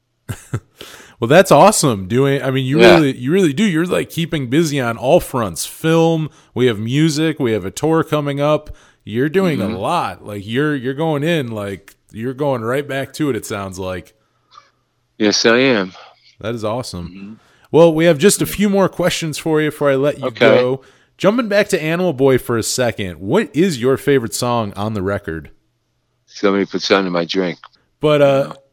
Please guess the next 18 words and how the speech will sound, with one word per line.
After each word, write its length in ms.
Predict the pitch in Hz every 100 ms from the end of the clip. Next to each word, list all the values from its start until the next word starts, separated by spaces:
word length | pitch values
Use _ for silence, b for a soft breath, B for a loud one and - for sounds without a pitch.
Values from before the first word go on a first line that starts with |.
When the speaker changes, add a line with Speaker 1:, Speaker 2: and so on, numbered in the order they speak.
| 156
Speaker 1:
as 160 | 139 -
far 300 | 180 220 220
as, 200 | 196 160
I 120 | 151
mean, 160 | 151
Animal 360 | 139 156 185 180
Boy 220 | 156 175
as 100 | 160
a 120 | 127
whole, 520 | 98 156 165 135 107 b b b b
on 160 | 123 127
the 60 |
three 280 | - - 180
records 460 | 156 156 175 139 120
that 120 | 143
you 100 | 117
played 420 | - 135 180 151
on, 380 | 107 95 92